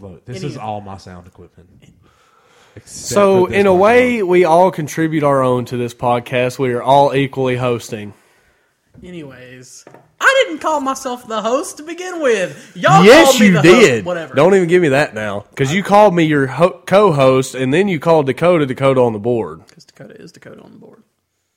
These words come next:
Speaker 1: Then you moved it to Dakota on the mic.
Speaker 2: No,
Speaker 1: Then it
Speaker 2: Brantley
Speaker 1: went back.
Speaker 2: moved it. Brantley moved it to Dakota on the mic. You've always been a Dakota on the board to me,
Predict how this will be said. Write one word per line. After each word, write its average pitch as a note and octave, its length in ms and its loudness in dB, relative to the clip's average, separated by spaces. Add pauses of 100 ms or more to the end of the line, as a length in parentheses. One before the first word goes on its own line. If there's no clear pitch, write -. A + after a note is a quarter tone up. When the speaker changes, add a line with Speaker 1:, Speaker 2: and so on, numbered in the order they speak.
(160)
Speaker 1:
Then B2 260 -12
you C3+ 120 -8
moved A2 260 -8
it G2 140 -12
to F#2 240 -16
Dakota F#2+ 360 -20
on F2+ 140 -20
the F2+ 60 -20
mic. F#2 400 -20 (200)
Speaker 2:
No, D3 180 -20
Speaker 1:
Then C3+ 80 -14
it C3 60 -12
Speaker 2:
Brantley E3+ 180 -8
Speaker 1:
went C#3+ 120 -12
back. C3+ 180 -8
Speaker 2:
moved C3 120 -16
it. - 140 -20
Brantley D3+ 300 -10
moved - 200 -16
it - 80 -20
to E2 60 -20
Dakota - 320 -20
on - 80 -20 (120)
the C2+ 140 -20
mic. C2+ 140 -20 (140)
You've C#3 180 -20
always B2+ 200 -20
been G2 140 -20
a G#2 40 -20
Dakota - 280 -20
on F2 80 -20
the C2+ 60 -20
board C2+ 220 -20
to - 60 -20
me, D#2+ 140 -20